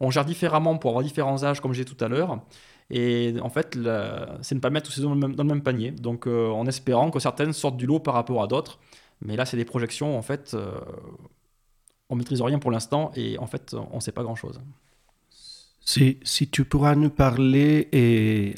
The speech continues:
Speaker 2: en résumé, à grosso modo, et c'était quoi les, la version optimiste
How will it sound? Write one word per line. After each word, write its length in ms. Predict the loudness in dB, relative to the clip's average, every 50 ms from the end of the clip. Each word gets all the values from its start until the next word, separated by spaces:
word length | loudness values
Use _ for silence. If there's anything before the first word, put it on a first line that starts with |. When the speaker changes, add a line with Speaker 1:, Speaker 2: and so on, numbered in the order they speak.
| -4 -2
Speaker 2:
en 100 | 0 2
résumé, 500 | 2 0 0 2 2 4 6 6 6 6
à 80 | 4
grosso 400 | 4 4 4 4 4 4 4 2
modo, 420 | 4 4 4 4 4 4 2 2 0 -4 -14 -18 -18 -20 -20 -20 _ _ _ 0
et 460 | 2 4 4 4 4 2 2 0 -2
c'était 320 | -2 0 0 2 2 0 -2
quoi 240 | 2 2 4 6
les, 560 | 6 6 6 6 6 6 4 4 4 2 2 2
la 160 | 2 2 4
version 360 | 4 4 2 4 4 4 4
optimiste 680 | 4 2 0 -2 2 4 4 4 4 2 -2 -4 -4